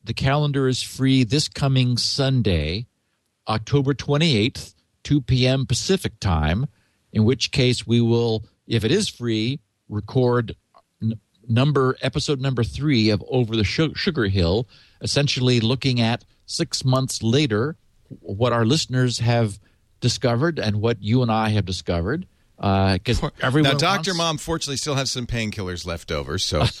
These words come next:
Speaker 1: She can medicate herself.
Speaker 2: <laughs> She can pre-medicate, giving her a good warning here.
Speaker 1: That's good. Yeah. <laughs>
Speaker 2: So,
Speaker 1: Um,
Speaker 2: yeah, well, I, I, I don't,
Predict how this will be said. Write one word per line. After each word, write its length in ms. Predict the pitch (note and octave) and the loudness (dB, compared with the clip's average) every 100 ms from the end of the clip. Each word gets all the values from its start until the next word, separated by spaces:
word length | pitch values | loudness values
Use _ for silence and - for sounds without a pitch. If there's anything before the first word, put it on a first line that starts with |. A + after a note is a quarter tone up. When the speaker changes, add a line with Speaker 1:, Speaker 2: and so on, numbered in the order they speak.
| - - - - G5+ G#5+ G#5+ G#5+ G#5+ - | -16 -20 -20 -14 -8 -4 -2 -2 -4 -2
Speaker 1:
She 120 | - C#3+ | -2 0
can 220 | E3 D#3 C#3+ E3 | 0 0 -2 -4
medicate 560 | D3 D#3 E3 - C3+ C#3 | 0 2 0 0 0 2
herself. 540 | B2+ B2+ A2+ G#2+ B2+ | 0 0 0 0 -2
Speaker 2:
<laughs> 40 | |
She 100 | - | -2
can 140 | E3 F3+ | -2 -2
pre-medicate, 880 | - D#3 D3 A#2+ A2+ - F2 A2+ - | -2 2 2 2 -2 -4 -6 -6 -4
giving 240 | A#2+ C3+ | 0 2
her 140 | D3 | 4
a 40 | D3+ | 2
good 280 | B2+ D3 B2+ | 2 0 0
warning 320 | A2+ G#2 F#2 | 0 0 -2
here. 260 | E2+ C2+ - _ - F2 - | -4 -8 -16 _ -16 -14 -10
Speaker 1:
That's 280 | G#2 A2 | -8 -8
good. 360 | - F#3 E2 - - _ _ - | -8 -6 -6 -8 -16 _ _ -8
Yeah. 240 | E2+ D2+ - _ _ _ | -6 -6 -12 _ _ _
<laughs> 60 | D3+ - - - - _ _ _ _ - - - - - - - - | -6 -6 -12 -20 -20 _ _ _ _ -20 -20 -20 -20 -20 -20 -20 -10
Speaker 2:
So, 160 | - D3 | 0 2
Speaker 1:
Um, 140 | - | 2
Speaker 2:
yeah, 100 | D#3 | 0
well, 240 | A#2+ F#3+ - | 0 -2 -2
I, 180 | G3 G3+ | -2 -2
I, 200 | F#3 F#3 F3 | -4 -6 -4
I 80 | |
don't, 200 | F3 F#3+ | -4 -6